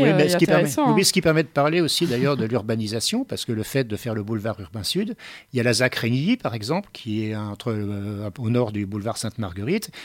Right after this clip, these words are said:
Speaker 1: <clears throat> qui est une grande zone de, euh, superficie importante, et qui est urbanisée, va pouvoir être urbanisée, construite, parce qu'il y a le boulevard urbain sud.
Speaker 2: Hmm.
Speaker 1: Donc, le boulevard urbain sud est un vecteur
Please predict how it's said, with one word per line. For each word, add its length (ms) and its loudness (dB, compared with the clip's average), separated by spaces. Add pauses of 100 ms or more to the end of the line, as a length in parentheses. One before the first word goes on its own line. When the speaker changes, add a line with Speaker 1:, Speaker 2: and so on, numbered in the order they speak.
Speaker 1:
<clears throat> 220 -16
qui 80 4 (260)
est 100 -12
une 100 -6
grande 240 -8
zone 280 0
de, 80 -2
euh, 800 -10
superficie 800 -6
importante, 480 -2 (380)
et 140 4
qui 420 0
est 60 2
urbanisée, 720 -2
va 120 -4
pouvoir 260 -2
être 200 -6
urbanisée, 540 -4
construite, 440 0 (160)
parce 160 2
qu'il 160 0
y 80 4
a 60 6
le 40 -2
boulevard 380 -2
urbain 220 -4
sud. 260 -6 (1300)
Speaker 2:
Hmm. 840 -6
Speaker 1:
Donc, 200 2
le 60 -4
boulevard 300 -2
urbain 200 -2
sud 400 0
est 200 2
un 80 2
vecteur 580 -2